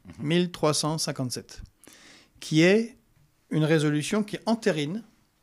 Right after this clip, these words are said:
Speaker 2: euh, la résolution du Parlement européen.
Speaker 1: Mhm.
Speaker 2: Donc, transfert de pouvoir à la Commission européenne, euh, euh, fin de la, euh, du, du, du, du droit de veto des États, euh,
Speaker 1: Mhm.
Speaker 2: et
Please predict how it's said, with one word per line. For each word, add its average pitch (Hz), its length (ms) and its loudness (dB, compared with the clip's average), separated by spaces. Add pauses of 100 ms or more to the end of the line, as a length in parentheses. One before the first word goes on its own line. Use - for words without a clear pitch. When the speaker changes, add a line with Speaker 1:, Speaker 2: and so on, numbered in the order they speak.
(1160)
Speaker 2:
euh, 127 200 -2
la 151 140 0
résolution 156 560 -2
du 160 80 -4
Parlement 147 320 -4
européen. 135 280 -4 (720)
Speaker 1:
Mhm. 90 360 -14 (480)
Speaker 2:
Donc, 127 300 -14
transfert 135 420 -6
de 127 60 -6
pouvoir 131 280 -8
à - 20 -4
la 127 80 -8
Commission 131 340 -10
européenne, 135 600 -4
euh, 120 240 -8 (400)
euh, 131 760 -12 (120)
fin 143 300 -6
de 135 80 -4
la, 123 340 -6 (380)
euh, 123 80 -8
du, 123 340 -6
du, 123 280 -12
du, 127 440 -12
du 127 120 -10
droit 135 180 -2
de 120 80 -8
veto 139 280 -2
des 131 200 -4
États, 147 460 0 (340)
euh, 123 180 -8
Speaker 1:
Mhm. 165 80 -18
Speaker 2:
et 143 380 -4